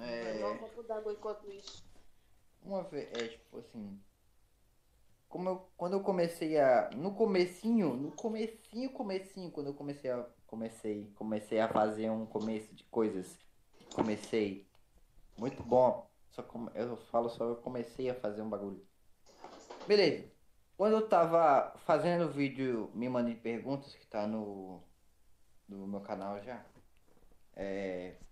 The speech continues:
Speaker 1: tipo, é naquilo ali, aquilo ali eu tava já no meu hype,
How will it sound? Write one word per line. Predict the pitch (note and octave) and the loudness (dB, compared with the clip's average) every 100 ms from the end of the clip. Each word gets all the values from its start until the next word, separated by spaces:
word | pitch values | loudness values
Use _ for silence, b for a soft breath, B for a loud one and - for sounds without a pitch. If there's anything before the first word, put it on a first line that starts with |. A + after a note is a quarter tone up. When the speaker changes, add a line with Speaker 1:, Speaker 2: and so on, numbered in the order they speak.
| - - - - - - - _ _ _ - | -20 -20 -20 -20 -20 -20 -20 _ _ _ -20
Speaker 1:
tipo, | - A2+ C#3 B2+ - - _ _ - - _ | -20 -8 -4 -4 -6 -20 _ _ -20 -20 _
é | C3+ | -4
naquilo | F#3 G3+ G#3 G#3 | -4 -4 -2 2
ali, | F#3 F3+ G3+ E3 F3+ - | 4 4 0 -2 -4 -8
aquilo | - E3 | -10 -6
ali | E3 | -4
eu | E3+ | -4
tava | E3+ D3+ D#3+ | 0 0 0
já | D#3+ D#3 | 0 0
no | F3 F#3 | 0 -4
meu | F#3 F#3+ | 2 2
hype, | D3+ D3 C3+ A#2+ - G2 G2 | 4 2 2 -2 -8 -10 -12